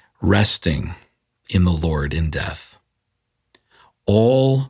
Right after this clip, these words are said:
the honors given to me can only find their true home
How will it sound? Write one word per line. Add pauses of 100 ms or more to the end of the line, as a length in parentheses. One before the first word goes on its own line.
(220)
the
honors
given
to
me (960)
can
only
find
their
true
home